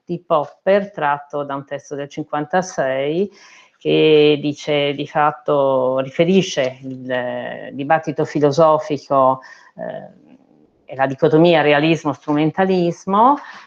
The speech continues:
eh, che si sviluppa sia già a partire dal, dal Settecento, e dice, qui leggo Popper, "I fisici si mantennero al di sopra di queste dispute filosofiche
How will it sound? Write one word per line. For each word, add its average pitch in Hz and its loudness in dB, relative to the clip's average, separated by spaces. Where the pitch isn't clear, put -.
eh, 160 4
che 143 -8
si 131 -20
sviluppa 156 -14
sia 117 -20
già 139 -20
a 127 -18
partire 139 -12
dal, 123 -12
dal 117 -18
Settecento, 165 -4
e 143 -8
dice, 139 -12
qui 139 -14
leggo 139 -4
Popper, 214 2
"I 208 4
fisici 214 4
si 202 0
mantennero 196 2
al 175 4
di 175 0
sopra 180 2
di 131 -6
queste 139 -10
dispute 135 -10
filosofiche 147 -2